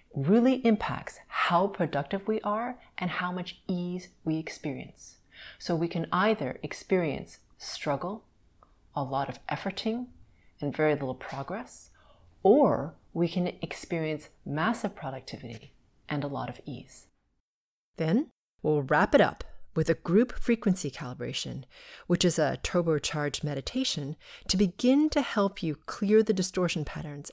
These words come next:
and gather momentum to propel you forward. So let's get started. Dennis?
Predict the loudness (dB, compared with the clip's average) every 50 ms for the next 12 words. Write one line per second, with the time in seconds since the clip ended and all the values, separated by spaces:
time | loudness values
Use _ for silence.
0 | -6 _ -2 -2 -2 -4 -4 _ 2 4 6 8 8 8 8 6 6 6 4 2
1 | 0 -2 -4 -4 -4 -6 -8 -10 -18 -14 -10 -6 0 0 0 2 2 0 0 0
2 | -2 -4 -4 -2 0 0 2 2 0 -2 -6 -10 -14 -20 _ _ _ _ _ _
3 | -20 -20 -18 -8 4 8 8 10 10 10 8 6 0 0 -2 4 6 6 6 6
4 | 4 2 -2 -8 -16 -20 -20 _ _ _ _ _ _ _ 2 4 4 4 4 2
5 | -2 -8 -16